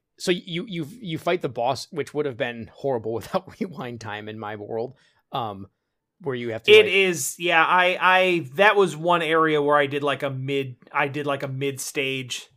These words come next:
Speaker 2: save state at the,
Speaker 1: Mm-hmm.
Speaker 2: at the boss. And I did do the whole boss, like, from the beginning. I didn't, like, save state during.
Speaker 1: Yeah, I mean, if you're willing to do it more than, you know, ho-, honest, the, the truth is when it comes to these save states and rewinding time is if you have the patience to spend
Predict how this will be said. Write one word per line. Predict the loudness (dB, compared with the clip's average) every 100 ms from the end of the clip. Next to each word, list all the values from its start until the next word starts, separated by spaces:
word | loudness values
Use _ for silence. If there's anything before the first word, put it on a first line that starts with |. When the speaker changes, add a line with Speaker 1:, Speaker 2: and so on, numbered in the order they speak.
| _
Speaker 2:
save | -8 -4 -4 -6
state | -4 -4 -4 -6
at | -8 -4
the, |
Speaker 1:
Mm-hmm. | -4 -2
Speaker 2:
at | -4 -6
the |
boss. | -6 -4 -4 -8 -12 _ -16 -2
And | 6
I | 6
did | 6 0
do | 0 4
the | 4
whole | 6 6
boss, | 6 4 2 2
like, | -2 -2 -2
from | -2 -2
the | -2
beginning. | -6 -6 -6 -4 -4
I |
didn't, | -4 -6
like, | -8 -8
save | -8 -10 -10
state | -10 -10 -10
during. | -14 -12 -10 -10 -14 _ _ _
Speaker 1:
Yeah, | 0 0 2
I | 0
mean, | 0 0
if | -4 0
you're | 0
willing | 2 0 -2
to | -2
do | -2
it | -2
more | -4 -6
than, | -8 -12 _ -16
you | -16
know, | -16 _ _ -6
ho-, | 0
honest, | 2 2 0 -2
the, | -2
the | 0 -2
truth | -2 -4 -4
is | -4
when | -6
it | -6
comes | -8 -8
to | -8
these | -8 -8 -8
save | -8 -10
states | -10 -10 -10
and | -14 -16 -14
rewinding | -12 -8 -8 -8 -12
time | -12 -10 -10
is | -12 -14
if | -14
you | -8
have | -6 -6
the | -8
patience | -8 -10 -10 -14
to | -14
spend | -16 -10 -10 -10